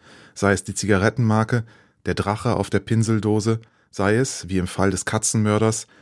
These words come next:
der Vergleich mit dem geblendeten Ödipus. So lebendig tritt einem die kleine Welt der geschlossenen Anstalt entgegen, dass man meint, selbst dabei zu sein. Van de Velde schreibt als scheinbar unbeteiligter Beobachter, als Außenstehender,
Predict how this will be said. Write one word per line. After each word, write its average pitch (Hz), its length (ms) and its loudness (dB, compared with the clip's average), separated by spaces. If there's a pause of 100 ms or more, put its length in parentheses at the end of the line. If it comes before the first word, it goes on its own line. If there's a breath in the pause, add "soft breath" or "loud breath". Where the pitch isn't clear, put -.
(140 loud breath)
der 123 80 -2
Vergleich 95 460 0
mit 113 140 0
dem 127 100 2
geblendeten 98 640 0
Ödipus. - 560 -8 (800 soft breath)
So - 140 -4
lebendig 101 480 2
tritt - 200 -2
einem 107 220 2
die 98 80 -2
kleine 101 380 2
Welt 98 240 2
der 104 100 2
geschlossenen 104 520 0
Anstalt 110 400 0
entgegen, 107 480 0 (300 loud breath)
dass - 160 -2
man 135 140 2
meint, 92 300 2 (160)
selbst - 360 -2
dabei 95 280 0
zu - 140 -6
sein. 76 340 -6 (500)
Van 92 140 0
de 85 120 -2
Velde 120 300 4 (240 loud breath)
schreibt - 360 -2
als 110 200 -2
scheinbar 120 360 2
unbeteiligter 117 680 0
Beobachter, 98 600 0
als 92 300 -2
Außenstehender, 101 840 0